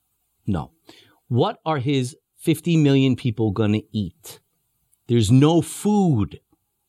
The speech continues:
The locusts just came, blew through the country. There's no food left. So I ask you, what are the Egyptians gonna eat tomorrow? Doesn't matter how much money you have.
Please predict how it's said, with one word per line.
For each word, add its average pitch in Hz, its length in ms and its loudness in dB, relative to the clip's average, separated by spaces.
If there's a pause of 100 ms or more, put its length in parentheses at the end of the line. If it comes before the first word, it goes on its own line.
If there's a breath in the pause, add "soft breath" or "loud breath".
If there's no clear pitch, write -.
(500)
The - 260 2
locusts 180 440 -2
just - 280 -4
came, 160 400 -6 (440 soft breath)
blew 311 440 -2
through 330 260 -2
the 302 100 -8
country. 185 580 -10 (400)
There's - 240 -20
no - 200 -20
food 165 420 -10
left. - 600 -16 (560)
So 123 220 -2
I 160 140 -2
ask 170 420 -6
you, 87 360 -14 (480)
what 131 340 -4
are 202 120 -4
the 175 220 -4
Egyptians 147 520 -2
gonna 139 360 0
eat 165 340 -4 (220)
tomorrow? 131 840 0 (680)
Doesn't 226 240 0
matter 240 200 -2
how 214 80 -4
much 214 160 -6
money 208 340 -2
you 151 120 -2
have. 101 280 -6